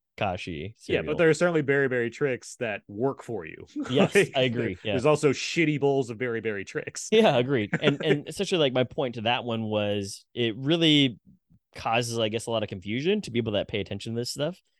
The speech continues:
Speaker 2: Mm-hmm.
Speaker 1: When you have Netflix saying, "Well, we're really just trying to, like, build, like, our own, um, like, our own,"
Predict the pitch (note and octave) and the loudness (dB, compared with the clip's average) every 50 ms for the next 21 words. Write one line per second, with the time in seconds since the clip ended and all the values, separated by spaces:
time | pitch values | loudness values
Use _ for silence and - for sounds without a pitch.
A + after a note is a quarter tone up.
0 | _ _ _ - - - A#2 A2+ A2+ A2+ A2 G#2+ B2+ B2+ B2+ A#2+ A#2 A#2+ A2 - | _ _ _ -20 -10 -4 -2 0 2 2 0 2 4 4 4 4 4 0 0 0
1 | B2 G#2+ - - - A2+ A2 A2+ A2+ A#2+ A#2 A2 A2+ - - B2 C3 D3 D#3+ A3 | -2 -4 -2 -2 0 0 0 0 0 -2 -2 -4 -6 -10 -12 -10 -8 -6 -4 -4
2 | C#4+ D4+ C4+ F#3 D#3 - - - F#3 F3+ D#3 D3+ C#3 A#2 G2 - - _ _ - | -2 -2 -2 -2 -4 -6 -4 -4 -2 -2 0 0 0 0 -2 -6 -12 _ _ -20
3 | _ _ _ - C3 C#3+ E3 F3 F3+ E3 D#3+ E3 D3 C3 - - A#2 A2+ A2 B2 | _ _ _ -4 0 0 2 2 0 0 -2 -2 -2 -2 -4 -6 -8 -6 -6 -4
4 | C#3+ D3 D#3 D#3 D#3 D#3 D3+ D3+ D3 C3+ - _ _ _ _ _ _ _ _ - | -4 -2 -2 0 0 0 0 0 -2 -4 -6 _ _ _ _ _ _ _ _ -6
5 | A#2 A#2+ A#2 A2 A2 G2+ D#2+ - - A2+ A2+ - F#2 A#2 C3+ D#3 D#3+ D#3 D3+ D3+ | -4 -2 -2 -2 -2 -4 -6 -8 -10 -10 -10 -8 -6 -6 -4 -2 -2 -2 -2 -2
6 | D3 C#3 C#3 C3 A#2 - | -2 -2 -4 -6 -8 -10